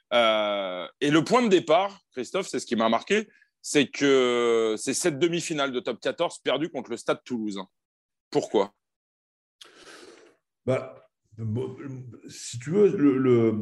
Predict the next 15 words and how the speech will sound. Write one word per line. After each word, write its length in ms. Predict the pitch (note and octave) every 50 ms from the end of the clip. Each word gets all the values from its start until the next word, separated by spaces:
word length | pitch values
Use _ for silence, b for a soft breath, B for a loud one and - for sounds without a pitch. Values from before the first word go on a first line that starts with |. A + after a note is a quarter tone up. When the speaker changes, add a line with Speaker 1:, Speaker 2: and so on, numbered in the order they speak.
| G#2+ G#2 G#2 -
Speaker 2:
le, 280 | G#2+ A#2 G#2+ - - - A2
la 140 | A#2 A#2+ A#2
défaite 320 | C#3 C3+ - F3+ E3+ D#3
contre 180 | B2+ A#2+ A2 A#2
le 80 | A2+
Stade 240 | G#2+ A#2 B2 A#2 A2
Toulousain 340 | A#2 A2+ A2+ G#2 A2 G#2+ G#2
en 80 | F#2+ F#2+
demi-finale, 460 | F#2 G2 F#2+ F#2 F2+ - C3 F3+ F3+
c'est 140 | - B2 A#2
pas 100 | A2+ G#2
un 60 | A2
échec, 300 | C#3+ C#3+ - F3+ - -
hein. 120 | C#3 E3 b b b b b b b _ _ -
Euh, 1300 | G#2+ A2 G#2+ G#2 G2+ G2+ G2+ G2+ G2 G2 G2 G2 G2 F#2+ F#2+ F#2 F#2 F#2+ F#2 F#2 F2+ F2+ F2+ F2 F2+